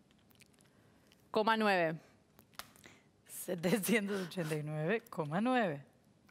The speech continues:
Speaker 2: por cien. Setenta y ocho mil novecientos noventa.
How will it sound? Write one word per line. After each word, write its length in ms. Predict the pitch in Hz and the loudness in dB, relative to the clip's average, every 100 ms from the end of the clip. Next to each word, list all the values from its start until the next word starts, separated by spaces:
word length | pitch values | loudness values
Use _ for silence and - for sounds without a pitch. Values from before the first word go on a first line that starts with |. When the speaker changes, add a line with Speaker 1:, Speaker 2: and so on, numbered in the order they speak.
| _ _ _ | _ _ _
Speaker 2:
por 180 | 160 170 | -4 0
cien. 360 | 240 233 147 - - _ _ - - _ _ _ _ _ - _ _ _ _ _ _ _ _ _ _ _ _ _ _ _ _ _ _ - - _ | 0 0 -2 -14 -20 _ _ -20 -20 _ _ _ _ _ -20 _ _ _ _ _ _ _ _ _ _ _ _ _ _ _ _ _ _ -20 -20 _
Setenta 1080 | - - 175 165 175 165 160 - _ _ 170 | -18 -4 -4 -2 -4 -2 -8 -12 _ _ -2
y 100 | 165 | 2
ocho 260 | 151 147 175 | 0 0 0
mil 200 | 190 190 | 0 2
novecientos 500 | 202 170 156 170 170 | 2 0 -2 -4 -4
noventa. 320 | 165 143 - | -4 -6 -8